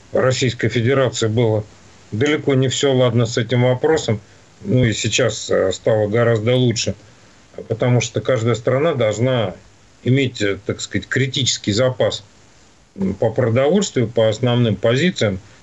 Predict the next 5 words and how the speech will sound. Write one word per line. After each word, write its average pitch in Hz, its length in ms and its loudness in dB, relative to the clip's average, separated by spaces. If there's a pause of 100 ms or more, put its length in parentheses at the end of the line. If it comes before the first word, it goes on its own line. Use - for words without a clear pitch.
(100)
да, 147 160 2
для 127 140 0
того, 123 280 2
чтобы, 104 440 -2 (1300)
ну, 107 260 0